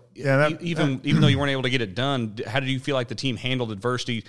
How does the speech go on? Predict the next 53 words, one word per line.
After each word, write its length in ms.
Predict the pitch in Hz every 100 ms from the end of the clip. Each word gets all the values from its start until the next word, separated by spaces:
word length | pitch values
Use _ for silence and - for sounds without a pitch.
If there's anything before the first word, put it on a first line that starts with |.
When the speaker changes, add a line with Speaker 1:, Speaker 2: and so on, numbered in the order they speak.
| - -
Speaker 2:
not 100 | 226
only 140 | 180
throughout 320 | 131 139 123
the 80 | 107
week 380 | 107 196 147 123
with 160 | 113
contract, 580 | - 147 135 123 - _
contact 380 | - 156 131 117
tracing, 340 | 131 127 123
but, 240 | 120 113 -
but 240 | 117 -
throughout 280 | 139 127 117
that 180 | 98 85
game? 280 | 101 80 - - _ -
Speaker 1:
Well, 180 | 165
we're 220 | 160 156 233
ab-, 200 | 196 -
we're, 300 | 135 143 131 - _
we 180 | 156 190
are 120 | 131
able 240 | 170 165
to 80 | 104
handle 500 | 92 131 147 113 98
it 160 | 98 113
because 280 | 117 120 104
we 100 | 107
talk 280 | 120 113
about 240 | 110 101 98
it 20 |
all 100 | 98
the 60 | 95
time. 400 | 101 90 90 -
I 120 | 113
don't 200 | 117 120
let 140 | 123 117
it 100 | 104
be 120 | 117
a 40 |
surprise 520 | 101 - 110 98 95
'cause 120 | - 113
we 140 | 131
know 220 | 160 185
it's 100 | 113
coming. 480 | - 120 98 87 90 - _ _ _ _
We 120 | 123
know 160 | 139 151
there's 180 | 139 -
gonna 160 | 131
be 140 | 120 117
kids 500 | 123 117 104 98 - _ _ _
that 80 |
get 140 | 120 120
told, 500 | 117 113 107 107